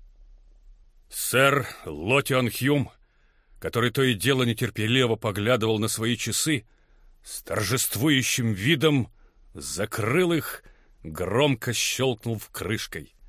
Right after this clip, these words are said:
«Время истекло!» воскликнул он. «Бой не состоялся!»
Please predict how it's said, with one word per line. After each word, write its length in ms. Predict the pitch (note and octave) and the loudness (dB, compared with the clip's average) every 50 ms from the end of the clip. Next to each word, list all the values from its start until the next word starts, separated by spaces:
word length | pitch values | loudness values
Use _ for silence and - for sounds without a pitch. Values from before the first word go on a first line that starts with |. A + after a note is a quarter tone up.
| - - _ _ _ _ _ _ - | -20 -20 _ _ _ _ _ _ -12
«Время 520 | D#2 E2 G#2+ C3 E3 F#3+ G3+ G3 G3 G3 | -4 0 4 4 6 6 6 6 4 4
истекло!» 600 | F3 - - F3+ D#3+ - F#3 G3 A#3 A#3 F3 - - _ _ - | 2 2 0 -2 -2 0 2 4 4 4 4 2 -2 _ _ -20
воскликнул 680 | - E2+ F2 G2+ - - - G#2 G2+ - - G#2 G2+ G2 | -14 -10 -8 -8 -8 -8 -8 -8 -8 -8 -6 -6 -4 -4
он. 240 | E2+ D2+ C2+ - _ _ - - - - _ - | -6 -6 -10 -16 _ _ -20 -20 -20 -20 _ -14
«Бой 640 | E2+ D#2+ D#2 D2+ A2+ E3 G3+ G#3 G3+ F3+ C3 - - _ _ _ _ - | -12 -10 -4 2 4 6 6 6 6 4 2 -2 -8 _ _ _ _ -8
не 260 | F#2+ G2+ B2 - C4 | -4 0 4 4 4
состоялся!» 1040 | - - - F#3+ E3+ - - - F#3 F3 F3+ F3 D3+ A#2 G2 - - - - - - | 4 4 0 0 0 -2 0 2 4 6 6 6 4 4 0 -4 -8 -10 -10 -12 -18